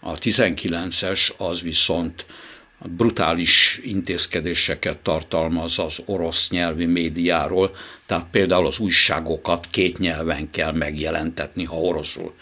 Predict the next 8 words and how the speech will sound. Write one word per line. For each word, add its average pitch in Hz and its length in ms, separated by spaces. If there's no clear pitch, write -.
megjelennek, 95 1000
ez 110 260
az 87 260
uniós 92 480
nyelvek 82 360
újságjaira 80 720
nem 80 300
vonatkozik. 69 720